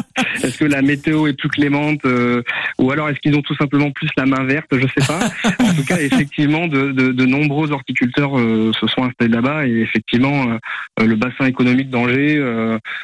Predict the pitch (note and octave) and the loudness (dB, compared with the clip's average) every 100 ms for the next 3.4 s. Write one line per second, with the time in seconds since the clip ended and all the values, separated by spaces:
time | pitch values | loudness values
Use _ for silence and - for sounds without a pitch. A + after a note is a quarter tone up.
0 | - G2+ G#2 G#2+ G#2+ G#2 G#2 - - - | -4 0 2 2 0 0 -2 -2 -2 0
1 | A#2 G#2 G#2 - A#2+ - B2 C#3 B2+ B2 | 0 0 -2 -4 -6 -2 0 0 0 0
2 | A2+ A2 A2+ A2 A#2+ A2+ A2 A2 A2 A2+ | 2 2 0 0 0 2 2 0 -2 0
3 | A2+ A#2 F3+ - | 0 0 -2 -6